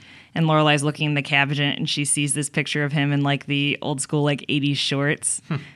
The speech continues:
Speaker 1: And it says Luke Butch in <laughs> quotes Danes. And she does, like, a school marmy, like, "Oh, Butch," you know, and makes fun of him. <laughs>
Speaker 2: His last name's Danes?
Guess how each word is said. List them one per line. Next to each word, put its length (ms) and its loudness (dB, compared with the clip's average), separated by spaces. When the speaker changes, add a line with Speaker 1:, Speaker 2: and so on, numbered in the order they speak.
Speaker 1:
And 160 4
it 40 -2
says 180 4
Luke 460 4
Butch 380 4
in 180 2
<laughs> 160 2
quotes 340 4
Danes. 640 6
And 180 4
she 180 0
does, 240 2
like, 220 0
a 260 0
school 480 0
marmy, 400 4
like, 420 4
"Oh, 260 6
Butch," 560 6
you 600 4
know, 220 0
and 160 0
makes 240 -2
fun 180 -2
of 100 0
him. 220 8
<laughs> 280 -2
Speaker 2:
His 240 6
last 160 4
name's 220 -2
Danes? 560 -6